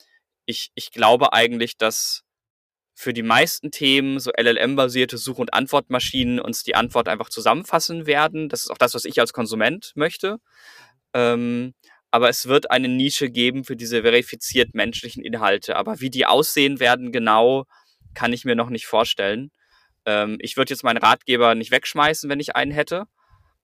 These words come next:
Ähm, ich würde aber immer, wenn ich investiere, mir sehr genau angucken, wie schnell habe ich einen Return of Investment. Und wenn ich jetzt davon ausgehen muss, ich mache eigentlich erst über die nächsten drei Jahre, kriege ich das Geld wieder zurück,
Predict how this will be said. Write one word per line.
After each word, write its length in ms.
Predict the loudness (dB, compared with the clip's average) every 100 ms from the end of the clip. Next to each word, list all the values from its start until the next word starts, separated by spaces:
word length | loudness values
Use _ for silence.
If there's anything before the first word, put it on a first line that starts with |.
| _ 2
Ähm, 380 | 2 4 0 -4
ich 220 | -8 -4
würde 220 | 0 4 4
aber 200 | 4 2
immer, 280 | 4 2
wenn 140 | 4 0
ich 140 | -2
investiere, 920 | -6 -4 -4 -4 0 2 6 6 4 0 _ _ _ _ _
mir 160 | -2 2
sehr 220 | 6 6
genau 220 | 6 4
angucken, 520 | 6 4 0 -4 -6 -6
wie 80 |
schnell 300 | -4 2 4
habe 160 | 6 4
ich 100 | 2
einen 100 | -4
Return 360 | -4 4 4 4
of 100 | -2
Investment. 680 | -2 0 -2 -4 -6 -6 _ _ _ _ _ _
Und 300 | -4 -2 0
wenn 160 | 2 2
ich 80 |
jetzt 220 | 0 0 0
davon 200 | 0 4
ausgehen 460 | 4 4 0 0
muss, 400 | 0 -2 -2 -10 _
ich 160 | -12 0
mache 280 | 0 2 2
eigentlich 320 | 2 0 0
erst 180 | -2 0
über 140 | 0
die 80 | 0
nächsten 280 | -2 -4 -6
drei 220 | 2 2
Jahre, 460 | 6 6 6 2
kriege 200 | -2 -8
ich 80 | -10
das 180 | -8 0
Geld 220 | 0 0
wieder 160 | 0 -2
zurück, 300 | -2 -2